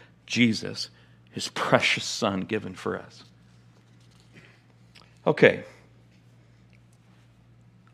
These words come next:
All of that now brings us to a problem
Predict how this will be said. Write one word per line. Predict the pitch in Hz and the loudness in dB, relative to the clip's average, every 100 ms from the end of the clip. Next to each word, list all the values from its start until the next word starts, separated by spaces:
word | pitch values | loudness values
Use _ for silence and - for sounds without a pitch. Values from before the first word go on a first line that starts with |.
| - - | -12 6
All | 156 175 165 | 10 12 12
of | 123 | 10
that | 131 151 127 117 | 10 12 10 8
now | 107 107 | 6 6
brings | 113 127 151 123 | 6 6 6 4
us | 101 104 - - - - - | 0 0 -4 -12 -20 -20 -6
to | 131 | 2
a | 110 | 2
problem | - 135 120 92 90 | 4 8 8 8 -4